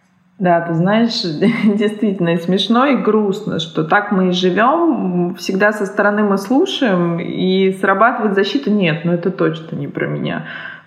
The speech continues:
По факту б-, большинство из нас так или иначе, осознанно или неосознанно, живет этими программами, это называется наше общество. И ты очень правильно сказала про психосоматику.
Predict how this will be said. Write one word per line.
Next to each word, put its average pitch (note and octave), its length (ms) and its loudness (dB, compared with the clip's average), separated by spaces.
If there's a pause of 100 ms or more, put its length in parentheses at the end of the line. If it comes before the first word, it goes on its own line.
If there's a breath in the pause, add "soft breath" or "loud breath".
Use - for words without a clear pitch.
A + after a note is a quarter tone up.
(120)
По F#3 100 0
факту F3+ 1040 2
б-, F3 160 -2
большинство G3+ 640 0
из G3 140 2
нас B3 380 0
так - 240 0
или F#3 180 0
иначе, G#3+ 520 0
осознанно F#3 600 0
или E3 100 0
неосознанно, F3+ 800 -2
живет F#3+ 520 -2
этими G3 360 0
программами, G3+ 760 0
это A#3+ 220 0
называется F#3+ 540 -2
наше F#3+ 260 -2
общество. - 720 -4 (480 loud breath)
И F#3+ 500 2
ты G#3+ 60 2
очень G#3+ 300 0
правильно G#3+ 420 0
сказала G3 320 0
про F#3 160 0
психосоматику. G3+ 1400 -2